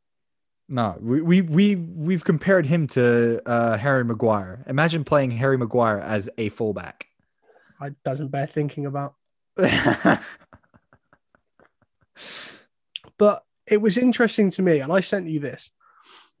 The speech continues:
Speaker 2: from what Karl-Heinz Rummenigge said
Speaker 1: Yeah.
Speaker 2: live on T V, where he pinned the blame on Sane for the first goal, Süle for the second goal.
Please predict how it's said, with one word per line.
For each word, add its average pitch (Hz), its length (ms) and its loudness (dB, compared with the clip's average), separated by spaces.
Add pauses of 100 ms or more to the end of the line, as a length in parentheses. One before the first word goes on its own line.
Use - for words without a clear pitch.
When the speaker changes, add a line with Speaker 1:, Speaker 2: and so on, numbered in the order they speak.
(140)
Speaker 2:
from 170 160 2
what 170 160 2
Karl-Heinz 165 540 4
Rummenigge 151 500 2
said 127 380 -14 (520)
Speaker 1:
Yeah. 160 160 4
Speaker 2:
live 143 600 2 (460)
on 147 180 0
T 143 260 -2
V, 135 340 -4 (840)
where 180 160 0
he 190 140 0
pinned 233 320 0
the 202 160 -2
blame 233 400 2
on 214 200 -2
Sane 240 600 -2
for 226 140 -8
the 202 100 -6
first 185 500 -6
goal, 98 280 -20 (1300)
Süle 202 500 2
for 190 120 -8
the 170 80 -2
second 156 420 -6
goal. 123 320 -14